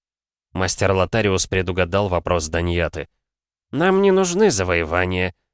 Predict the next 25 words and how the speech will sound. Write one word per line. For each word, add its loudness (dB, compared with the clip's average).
Войска -2
Некрополиса 2
выполнили 2
свою 0
задачу 0
и -6
вернутся 0
за -2
Сихот. -2
В -20
конце 0
концов, 2
строить 2
новые 4
укрепления 0
по -2
берегу 2
Долье -2
весьма 0
накладно». -2
«Мастера -4
уйдут -6
из -4
Долья?» -2
«Уйдут», -4